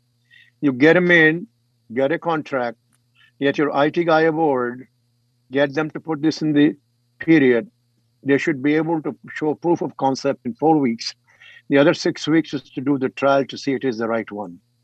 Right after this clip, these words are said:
And you will see the pain being relieved from the tenth week on. I did that for the, one of the largest apparel company in the world. The chairman directly called me up and he said, "I have this problem in India." I got a digital builder in about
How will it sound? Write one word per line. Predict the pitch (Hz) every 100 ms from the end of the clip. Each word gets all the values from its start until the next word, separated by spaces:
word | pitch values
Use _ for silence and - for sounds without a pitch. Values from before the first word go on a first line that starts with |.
| _ _ - - - -
And | 131
you | 147
will | 156 151
see | - 160
the | 139
pain | - 143 127
being | 139 117
relieved | 120 135 131
from | 120
the | 113 110 -
tenth | 147 143 139 -
week | 139 139 -
on. | 123 107 87 - _ _ - - - -
I | 139
did | 131 147 143
that | 151 147
for | - 139
the, | 131 135 120 113 113
one | 127 131
of | 113
the |
largest | 117 110 117 147 175 151 175 - -
apparel | - 151 151
company | - 139 151
in | 143
the | 139
world. | 135 135 135 _ _ - - _
The | 127 127
chairman | - 156 151 143
directly | 131 143 143 147
called | 127 135
me | 131 135
up | 131 _ _ _
and | 127
he |
said, | 131 - 120
"I | 120
have | 117
this | 113 -
problem | - 123 120 120
in | 110
India." | 123 151 160 160 160 _ _ _ - _ -
I | 131
got | 131 135 131
a |
digital | 117 127 131 127
builder | 117 135 139
in | 127 113
about | 113 117